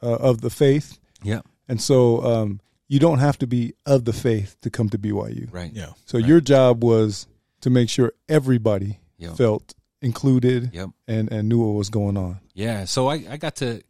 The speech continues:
Speaker 2: uh, help out with admissions, uh, help out with, uh, literally helping out, give perspective to the community that, hey, B Y U can be a place that is safe, that you could come here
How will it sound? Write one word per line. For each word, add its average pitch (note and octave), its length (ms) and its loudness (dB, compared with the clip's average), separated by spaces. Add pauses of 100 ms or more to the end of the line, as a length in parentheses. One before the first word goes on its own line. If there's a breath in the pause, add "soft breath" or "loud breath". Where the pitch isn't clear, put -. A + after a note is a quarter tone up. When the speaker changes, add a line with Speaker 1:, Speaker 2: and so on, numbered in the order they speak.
(260)
Speaker 2:
uh, G#2+ 240 -12
help A#2 300 -8
out A2+ 120 -6
with G#2 140 -12
admissions, G#2+ 640 -12 (280)
uh, F#2+ 280 -14
help G#2+ 300 -8
out G#2 200 -4
with, G2 460 -8
uh, F2 440 -12 (1080)
literally A2+ 680 -6 (500)
helping A2+ 320 -6
out, G#2+ 160 -10
give A2 160 -8
perspective G#2 540 -12
to G#2+ 100 -12
the - 80 -18
community G2 540 -8
that, F2 220 -14
hey, F#2 300 -14 (160)
B G#2 120 -10
Y G2+ 160 -8
U G2+ 180 -10
can G#2 240 -10
be F#2+ 120 -12
a F2+ 60 -14
place - 560 -14 (100)
that F#2 320 -14
is E2 220 -14
safe, - 520 -10
that E2+ 140 -14
you F#2 80 -14
could F#2 160 -18
come G2+ 240 -12
here G2 320 -10